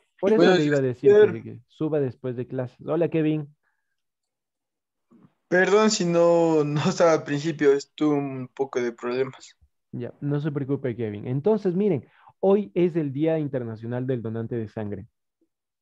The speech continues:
Speaker 1: Les invito a ver una entrevista, espero ya me confirmen la entrevista. Los chicos de la Cruz Roja Ecuatoriana, hoy voy a hacerles una entrevista a ellos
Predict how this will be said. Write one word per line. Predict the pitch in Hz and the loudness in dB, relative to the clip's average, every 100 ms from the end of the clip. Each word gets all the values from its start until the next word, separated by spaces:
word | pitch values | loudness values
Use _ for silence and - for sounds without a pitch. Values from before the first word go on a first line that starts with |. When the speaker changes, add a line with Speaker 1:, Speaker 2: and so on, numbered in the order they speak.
| _ | _
Speaker 1:
Les | 165 156 | -2 0
invito | 156 147 - 165 | 0 0 0 2
a | |
ver | 151 160 | 4 2
una | 156 147 151 | 0 -4 -4
entrevista, | 147 123 139 139 160 - | -6 -4 -6 -4 -6 -4
espero | 131 143 151 | -6 -2 -2
ya | 143 139 | 0 -2
me | 147 | -4
confirmen | 143 113 - 123 139 147 131 | -8 -10 -10 -6 -4 -4 -4
la | |
entrevista. | 113 110 113 147 165 220 226 _ _ _ | -6 -6 -6 -6 -6 -6 -6 _ _ _
Los | 123 117 | -8 -6
chicos | - 131 147 131 | -6 -4 -4 -2
de | 120 | -2
la | 113 | -4
Cruz | - 131 135 | -4 -6 -6
Roja | 131 135 139 | -6 -6 -6
Ecuatoriana, | 131 117 113 117 123 123 120 | -8 -8 -6 -6 -4 -4 -6
hoy | 123 | -4
voy | 127 127 | -4 -2
a | 117 | -4
hacerles | - 123 123 117 | -6 -6 -6 -6
una | 123 | -6
entrevista | 131 - 117 127 - | -6 -8 -10 -10 -6
a | 127 | -6
ellos | 135 190 202 | -4 -6 -8